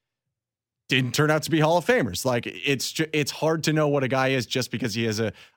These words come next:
a great first series. Jay Arencibia didn't turn into Barry Bonds. Aaron Hill didn't turn into Dustin Pedroia. He had, he's one of the best guys of all these comparison records that you could find. Aaron Hill had a fine career, and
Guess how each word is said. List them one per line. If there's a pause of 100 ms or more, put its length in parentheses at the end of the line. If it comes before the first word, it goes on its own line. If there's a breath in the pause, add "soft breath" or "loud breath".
a
great
first
series.
Jay
Arencibia
didn't
turn
into
Barry
Bonds.
Aaron
Hill (240 loud breath)
didn't
turn
into
Dustin
Pedroia.
He
had,
he's
one
of
the
best
guys (240 soft breath)
of
all
these
comparison
records
that
you
could
find.
Aaron
Hill
had
a
fine
career,
and